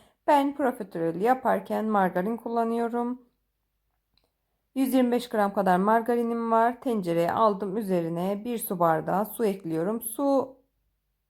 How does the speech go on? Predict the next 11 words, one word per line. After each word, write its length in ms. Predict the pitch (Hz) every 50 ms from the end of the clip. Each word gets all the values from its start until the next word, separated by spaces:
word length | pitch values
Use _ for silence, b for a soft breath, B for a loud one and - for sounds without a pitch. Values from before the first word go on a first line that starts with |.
| _ -
soğuk 360 | - - 262 226 208 190 -
olacak. 360 | 165 151 147 - - - 254
Yani 260 | 285 - 185 226 262
normal 360 | 277 254 190 160 165 147 -
ılıklıkta 520 | - 180 160 - - - 156 - _ - 214
olacak. 520 | 220 226 233 226 226 233 240 247 247 - b b b b b b b b b b b -
Yağım 340 | 349 349 302 247 226 240 -
eriyene 460 | 311 294 262 233 208 196 190 196 -
kadar 300 | - 277 214 202 196 208
güzelce 460 | 214 269 240 220 185 170 185 233 240
karıştırıyorum. 920 | - 240 190 190 190 - - - 170 175 156 151 143 156 185 226 302 370